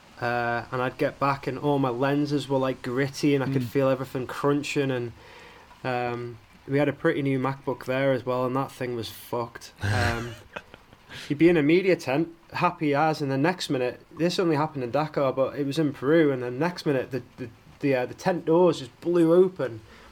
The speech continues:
Speaker 1: and a whole sands-, like, a sandstorm whipped
Speaker 2: Hmm.
Speaker 1: through. Two minutes, three minutes, you sat there, like, trying to cover everything. And when it's gone, you could literally write your name on the laptop.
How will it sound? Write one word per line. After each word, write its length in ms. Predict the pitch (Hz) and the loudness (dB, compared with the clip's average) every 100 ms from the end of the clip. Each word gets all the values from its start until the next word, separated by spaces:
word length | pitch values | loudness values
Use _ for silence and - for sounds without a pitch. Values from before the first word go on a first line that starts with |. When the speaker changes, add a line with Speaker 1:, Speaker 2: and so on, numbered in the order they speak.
| - | -8
Speaker 1:
and 100 | 135 | -4
a 140 | 131 131 | -4 -6
whole 260 | - 170 156 | 0 4 4
sands-, 420 | - 156 175 - | 2 0 0 -2
like, 140 | 151 | -4
a 40 | 127 | -2
sandstorm 640 | - 170 165 180 160 143 - | 0 0 2 2 0 -2 -2
whipped 220 | 147 120 | 0 0
Speaker 2:
Hmm. 60 | 95 | 0
Speaker 1:
through. 280 | 156 151 139 - - - - - - _ _ - - - - - - - - - | 2 2 -2 -16 -20 -20 -20 -20 -20 _ _ -20 -20 -20 -20 -20 -20 -20 -20 -6
Two 180 | - 185 | 2 4
minutes, 320 | 175 185 - | 4 2 -2
three 200 | - 165 | 2 4
minutes, 340 | 160 180 175 | 4 4 2
you 60 | 139 | -2
sat 280 | - 180 - | 2 0 2
there, 120 | 175 | 2
like, 200 | 156 151 | 2 0
trying 200 | 175 165 | 0 2
to 100 | 143 143 | 0 -4
cover 300 | - 160 156 | 0 0 2
everything. 480 | 160 127 - 147 160 - - - - - - - - - - - - - | 2 0 0 2 0 -4 -20 -20 -20 -20 -20 -20 -20 -20 -20 -20 -10 0
And 80 | 175 | 2
when 120 | 196 | 2
it's 120 | 170 | 0
gone, 380 | - 180 165 135 | 4 4 4 2
you 80 | 147 | -2
could 140 | 165 | 0
literally 320 | 185 190 196 | 0 0 2
write 220 | 160 170 147 | 4 4 2
your 100 | 139 | 0
name 240 | 180 185 | 2 2
on 80 | 143 | 2
the 40 | |
laptop. 520 | 139 180 - 180 - | 0 -2 0 -2 -2